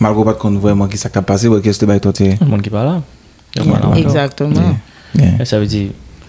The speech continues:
Speaker 2: se pa m te bay plis tou, paske nan zye m se li ka ale, konprann?
Speaker 1: Yeah.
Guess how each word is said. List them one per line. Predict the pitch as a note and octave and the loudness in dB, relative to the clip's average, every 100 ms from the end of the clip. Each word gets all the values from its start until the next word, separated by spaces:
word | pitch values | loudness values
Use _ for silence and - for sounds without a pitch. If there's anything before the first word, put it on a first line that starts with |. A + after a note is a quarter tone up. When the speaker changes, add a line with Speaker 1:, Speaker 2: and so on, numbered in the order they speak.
| - - | -20 -16
Speaker 2:
se | - A2 | -8 -4
pa | A2 G#2 | -2 -2
m | G2+ G2+ | -2 -4
te | G#2 | -2
bay | G2 F#2+ - - | -2 -4 -8 -6
plis | G#2+ - - | -6 -6 -2
tou, | F3+ | 0
paske | D3+ A2+ A2 A2 B2 - - - - - - _ _ - _ _ | 0 -2 -2 -4 -6 -20 -20 -20 -20 -20 -20 _ _ -20 _ _
nan | - A2 G2+ | -2 0 0
zye | G2+ G#2 | 0 0
m | G2+ | -2
se | G#2+ | -2
li | G#2 | -4
ka | G2 G2 | -4 -4
ale, | G#2+ A#2 | 0 -2
konprann? | G2+ F#2+ G2 B2 - - | -2 -6 -6 -8 -6 0
Speaker 1:
Yeah. | F2+ F2 G#2 | 2 4 0